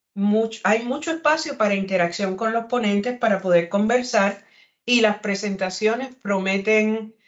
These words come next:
eh, decirnos alternativas para salir mejor en las matemáticas, etcétera, que quizá ameritan que las exponenciemos y que sean, eh, implementadas, eh, de forma masiva.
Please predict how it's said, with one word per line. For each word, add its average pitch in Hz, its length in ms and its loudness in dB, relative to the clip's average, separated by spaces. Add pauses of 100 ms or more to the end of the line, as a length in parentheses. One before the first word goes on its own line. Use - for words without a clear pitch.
(380)
eh, 208 320 4
decirnos 240 720 0 (580)
alternativas 202 1200 0
para 185 680 2
salir 196 420 -2
mejor 214 320 2
en 214 100 2
las 185 140 -2
matemáticas, 196 840 0
etcétera, 220 580 -2 (480)
que 208 760 2
quizá 220 540 2
ameritan 240 760 -2
que 196 200 -6
las 180 260 0
exponenciemos 196 920 -4 (560)
y 240 200 -6
que 202 140 0
sean, 196 440 2 (240)
eh, 214 320 0
implementadas, 214 1200 2 (540)
eh, 175 480 2
de 185 100 -2
forma 202 380 2
masiva. 185 600 -4